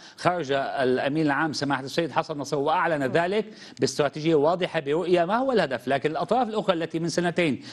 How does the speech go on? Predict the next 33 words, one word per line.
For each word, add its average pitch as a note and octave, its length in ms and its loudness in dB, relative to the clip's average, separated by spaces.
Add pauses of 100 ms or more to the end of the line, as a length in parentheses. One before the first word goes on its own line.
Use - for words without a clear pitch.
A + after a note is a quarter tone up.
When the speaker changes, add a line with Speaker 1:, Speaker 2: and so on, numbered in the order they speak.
(140)
Speaker 1:
هناك F3+ 260 2
أكثر F#3+ 260 0
من D#3 140 -6
ثلاثة G3+ 260 0
وثمانين E3 340 -2
جنسية D3+ 240 2
وهي E3 160 2
ترس-، E3 300 -2
ترسل E3+ 360 -2
قتلة A#3 380 2
ومجرمين. B2+ 440 0 (220)
حزب E3 240 2
الله، F#3 340 2 (280)
آه، C3 180 2
حزب F#3+ 460 -2 (100)
واضح D3+ 400 2
العقيدة E3 460 0
وواضح E3+ 360 2
التوجه F#3+ 400 2
وواضح G3 500 2
لماذا E3+ 460 0 (260)
يذهب D#3+ 360 2
إلى D3 160 2
سوريا، D#3 460 2
وأعلن D#3 520 2
ذلك F#3+ 340 0
علانية. F#3+ 460 0 (200)
أما C#3+ 180 0
أولئك F3 460 2
الذين D#3+ 300 -2
ينافقون D3+ 580 0
ويكذبون D3+ 560 2
Speaker 2:
طيب. E3+ 160 2